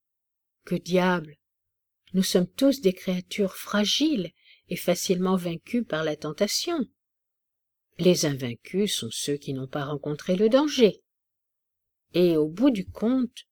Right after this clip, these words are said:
pauvre homme mortel que tu étais,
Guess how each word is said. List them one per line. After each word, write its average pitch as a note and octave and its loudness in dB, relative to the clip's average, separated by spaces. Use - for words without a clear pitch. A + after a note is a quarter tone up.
pauvre A#3 6
homme D4 4
mortel G#3 4
que F3 -12
tu - -10
étais, B3+ -4